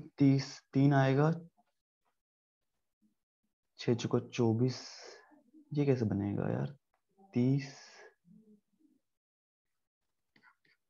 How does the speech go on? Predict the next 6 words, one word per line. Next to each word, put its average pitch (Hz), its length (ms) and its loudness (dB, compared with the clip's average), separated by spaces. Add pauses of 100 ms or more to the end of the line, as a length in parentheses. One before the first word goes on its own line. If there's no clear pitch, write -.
(1400)
सबसे 117 280 0
बड़ा 117 200 6
नंबर 127 280 4
है 127 60 4
अपने 127 120 0
पास 143 220 0